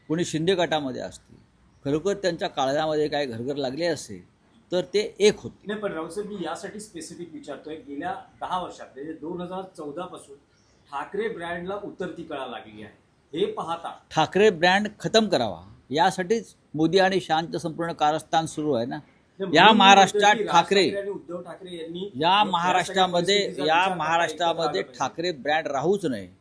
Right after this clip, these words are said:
Speaker 1: शरद पवारांचं नाव राहू नये. उद्या ते छत्रपती शिवाजी महाराजांच्या बाबतीत जो, जो महाराष्ट्राचा मराठा अस्मितेचा ब्रँड आहे तो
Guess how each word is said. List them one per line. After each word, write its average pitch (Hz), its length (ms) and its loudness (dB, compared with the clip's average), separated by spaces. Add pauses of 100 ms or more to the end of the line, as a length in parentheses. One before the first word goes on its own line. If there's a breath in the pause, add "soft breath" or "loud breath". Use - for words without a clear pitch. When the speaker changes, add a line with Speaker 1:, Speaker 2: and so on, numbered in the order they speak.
(460)
Speaker 1:
शरद 165 300 0 (100)
पवारांचं 185 440 2
नाव 160 200 2
राहू 131 220 -2
नये. 101 180 -4 (680)
उद्या 160 200 2
ते 190 120 2
छत्रपती 175 500 -4
शिवाजी 170 440 -2
महाराजांच्या 170 560 -2
बाबतीत 165 360 0 (140)
जो, 156 180 4
जो 220 220 4
महाराष्ट्राचा 165 840 0 (540)
मराठा 180 420 0
अस्मितेचा 170 520 0
ब्रँड 156 400 0
आहे 98 140 -8 (480)
तो 196 60 2